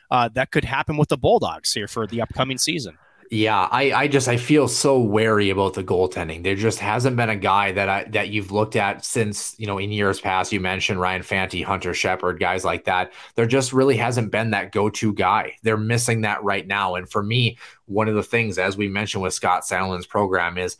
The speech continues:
Speaker 2: their defensive structure is good, but when it leaks, it pours. And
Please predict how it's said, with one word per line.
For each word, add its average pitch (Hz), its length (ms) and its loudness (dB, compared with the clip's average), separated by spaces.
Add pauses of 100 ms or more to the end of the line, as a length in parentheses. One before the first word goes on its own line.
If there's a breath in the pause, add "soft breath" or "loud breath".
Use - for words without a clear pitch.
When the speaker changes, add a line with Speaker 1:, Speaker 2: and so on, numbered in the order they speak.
(260 loud breath)
Speaker 2:
their 104 160 2
defensive 113 500 -2
structure 117 500 2
is 101 260 0
good, 123 440 2 (260)
but 98 360 -2
when 110 240 -2
it 90 140 -2
leaks, 110 380 0
it 107 200 -4
pours. 98 480 0 (360 loud breath)
And 107 360 -2